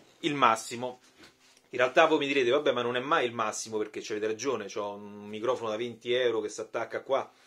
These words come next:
e che non è che di solito funziona benissimo, ma funziona ancora peggio quello direttamente del cellulare. Purtroppo il mio, eh, microfono, diciamo, aggiunto e il cellulare hanno deciso di, di litigare. Adesso non so chi ha più colpe, se il microfono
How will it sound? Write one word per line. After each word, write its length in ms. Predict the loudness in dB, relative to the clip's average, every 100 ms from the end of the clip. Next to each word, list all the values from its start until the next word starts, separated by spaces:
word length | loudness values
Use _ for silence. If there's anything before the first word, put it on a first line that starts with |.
| -20 -20 -20 -10
e 160 | -8
che 120 | 0 0
non 160 | 4
è 80 | 2
che 140 | 2
di 100 | -4
solito 440 | 0 0 2 0 -2 -18
funziona 480 | -6 -4 0 0 0
benissimo, 720 | 0 -4 -2 -4 -2 0 -2 -2
ma 100 | -4
funziona 400 | -4 -4 -2 -2
ancora 220 | 2 2
peggio 280 | 4 2 0
quello 160 | 0 0
direttamente 480 | -2 -2 -4 -4
del 120 | -4 -4
cellulare. 520 | -4 0 2 2 0
Purtroppo 600 | -4 0 0 2 -4 -4 _ -20 -12
il 160 | -10 -6
mio, 840 | 0 4 6 4 2 2 4 2
eh, 40 | 0
microfono, 680 | 0 6 8 6 2 -6 -10
diciamo, 880 | -16 -6 -4 -2 -2 -2 -2 -2 0
aggiunto 680 | -2 0 -2 -2 -2 -2 -2 -6
e 100 | 2
il 80 | 2
cellulare 560 | 2 0 0 0 2 0
hanno 160 | 0
deciso 400 | -4 -8 -10 -10
di, 240 | -10 -10 -12
di 100 | -10
litigare. 540 | -8 -8 -8 -8 -12 _ _ -4
Adesso 300 | -4 -2 -6
non 160 | -6
so 180 | -2 -2
chi 140 | 0
ha 40 | -2
più 200 | -2 -6
colpe, 420 | 0 0 0 -4
se 80 | -4
il 80 | -6
microfono 640 | -2 0 0 -2 -6